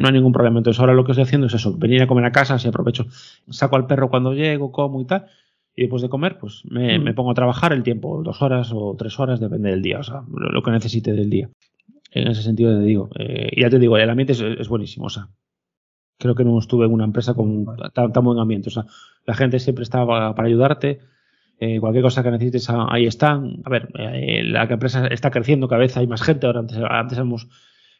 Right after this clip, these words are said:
Speaker 1: cinco, ahora somos unos ocho o nueve personas allí y tal, entonces hay un
Speaker 2: Ujú.
Speaker 1: poco gente que hace, eh, un poco de todo, pero bueno, quiero decir, el,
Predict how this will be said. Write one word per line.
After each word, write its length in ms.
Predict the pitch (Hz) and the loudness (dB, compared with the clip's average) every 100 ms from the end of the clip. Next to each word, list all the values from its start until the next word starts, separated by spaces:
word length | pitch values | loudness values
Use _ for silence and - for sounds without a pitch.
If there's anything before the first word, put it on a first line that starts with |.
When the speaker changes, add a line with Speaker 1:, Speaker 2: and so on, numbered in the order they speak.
| _ | _
Speaker 1:
cinco, 320 | - 139 120 | 2 2 2
ahora 100 | 117 | 0
somos 280 | 123 123 127 | -2 -6 -4
unos 180 | 123 | -6
ocho 240 | 131 127 127 | -6 -4 -2
o 60 | 123 | 0
nueve 160 | 120 | 0
personas 280 | - 123 113 | 0 -2 -2
allí 340 | 113 160 156 - _ _ _ _ - | -2 -2 -2 -8 _ _ _ _ -8
y 80 | 110 | -2
tal, 200 | 147 139 | 0 0
entonces 240 | 113 110 | -2 0
hay 220 | 117 110 107 _ | 0 -2 -6 _
un 120 | - | -2
Speaker 2:
Ujú. 60 | 127 | 2
Speaker 1:
poco 380 | - 147 113 - | 2 2 -2 -8
gente 340 | - 143 117 117 | -4 -2 0 0
que 100 | 120 | 0
hace, 540 | 117 117 107 107 - | -2 -2 -2 -2 -2
eh, 140 | 110 110 | -2 0
un 140 | 127 | 0
poco 180 | 127 117 | 0 2
de 80 | 117 | 4
todo, 200 | 151 139 | 2 2
pero 120 | 117 | 0
bueno, 180 | 123 135 - _ _ _ _ - | -2 -6 -16 _ _ _ _ 2
quiero 140 | 127 | 4
decir, 160 | 123 107 | 4 2
el, 340 | 113 - - | 2 -2 -6